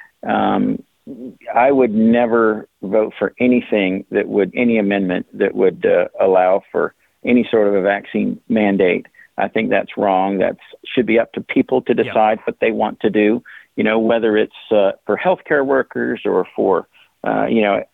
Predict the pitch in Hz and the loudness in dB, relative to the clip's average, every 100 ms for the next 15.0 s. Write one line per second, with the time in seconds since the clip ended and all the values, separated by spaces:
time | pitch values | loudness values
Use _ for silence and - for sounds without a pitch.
0 | - 135 - - _ _ _ _ - _ | -4 -4 -4 -14 _ _ _ _ -20 _
1 | _ - - _ _ _ _ _ _ - | _ -20 -20 _ _ _ _ _ _ -2
2 | 180 175 170 165 156 - 156 147 139 135 | 2 2 0 0 -2 0 2 4 4 2
3 | 131 120 107 110 143 170 160 160 170 143 | 2 2 0 0 0 0 2 0 0 0
4 | 101 _ - 101 - 95 101 - - - | -4 _ -6 -4 0 0 -2 -8 -20 -20
5 | _ 110 104 104 - 113 - 127 98 104 | _ -4 0 -2 0 -2 -2 -4 0 -2
6 | 95 - 107 104 123 110 - 107 - 95 | -2 -4 -4 -2 -4 -4 -4 -6 -4 -6
7 | - 90 87 90 - _ _ - _ - | -2 -2 -2 -6 -12 _ _ -20 _ -6
8 | - - - - - - - - 101 101 | -4 -2 -2 -4 -8 -12 -4 0 0 -2
9 | - _ - 123 - _ _ - 196 - | -6 _ -10 -8 -8 _ _ -16 -16 -6
10 | - 120 127 147 160 139 - 120 104 104 | 0 0 2 0 0 -4 -4 -2 -2 -2
11 | 101 90 104 98 113 143 120 - 113 - | -6 -4 -2 0 2 0 0 -4 -8 -4
12 | 120 110 95 - 104 107 110 95 - - | -6 -4 -8 -8 -4 0 2 0 -4 -18
13 | - - 104 101 - 214 196 135 - 107 | -18 -8 -4 -4 -4 -4 -2 -6 -4 -4
14 | 95 - - 113 107 110 180 - 107 - | -2 -6 0 0 0 -2 -2 -2 -8 -8